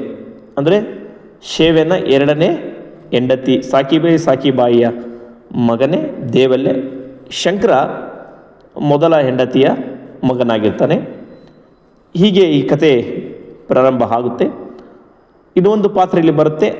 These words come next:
ಅಂಗಡಿ ಮನೆಯ ಮುನಿಯ ಅಂತ. ಅಂದರೆ ಸಾಕಿಬಾಯಿಯ ಮನೆಯ ಎದುರುಗಡೆ ಇರುವಂಥ ಒಬ್ಬ ವ್ಯಕ್ತಿ ಅಂಗಡಿ ಮನೆಯ ಮುನಿ ಅಂತವನು. ಅವನಿಗೊಬ್ಬ ಹೆಂಡತಿ, ರೋಗಿಷ್ಠ ಹೆಂಡತಿ ಇರ್ತಾಳೆ. ಹದಿಹರಿಯದ ಮಗಳು ಇರ್ತಾಳೆ.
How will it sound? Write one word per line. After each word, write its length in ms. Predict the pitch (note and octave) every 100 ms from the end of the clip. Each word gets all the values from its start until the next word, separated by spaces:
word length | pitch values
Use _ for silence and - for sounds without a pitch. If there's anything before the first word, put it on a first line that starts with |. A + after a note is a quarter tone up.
| -
ಅಂಗಡಿ 720 | D3+ F#3 F3+ F3 D3 - - - - - - - C#3
ಮನೆಯ 260 | C#3 C#3+
ಮುನಿಯ 400 | B2+ B2+ D3+ D3+ B2
ಅಂತ. 240 | A2+ G2+ - - - - - -
ಅಂದರೆ 420 | C#3+ D#4+ - - - - -
ಸಾಕಿಬಾಯಿಯ 880 | - D3 D3 E3+ D3 B2+ C3 B2+ C#3+
ಮನೆಯ 340 | C#3+ A#2+ C3
ಎದುರುಗಡೆ 600 | C3+ A#2+ G#2+ B2+ B2+ B2 A#2
ಇರುವಂಥ 300 | A2 A2+ A#2
ಒಬ್ಬ 180 | G2+ G2+ - - - - -
ವ್ಯಕ್ತಿ 340 | - - - C#3+
ಅಂಗಡಿ 360 | A#2 C3 C3
ಮನೆಯ 300 | B2 A#2 A2+
ಮುನಿ 300 | A2 A2 A#2+
ಅಂತವನು. 640 | A2+ G2 G#2 G#2+ E3+ - - - - - - -
ಅವನಿಗೊಬ್ಬ 440 | C#3+ D3+ C3+ B2
ಹೆಂಡತಿ, 580 | D3+ G#2+ A#2+ B2 C3 A2+
ರೋಗಿಷ್ಠ 360 | A#2 B2+ B2
ಹೆಂಡತಿ 320 | A#2+ A2+ A#2+ B2
ಇರ್ತಾಳೆ. 260 | A2 C#3+ - - - - - -
ಹದಿಹರಿಯದ 540 | C3+ D#3+ D#3+ C#3 B2 C3+ C3 G#2+ - - -
ಮಗಳು 340 | B2+ B2+ B2+ A#2 - - - - -
ಇರ್ತಾಳೆ. 540 | C#3 B2+ A2 F#2 -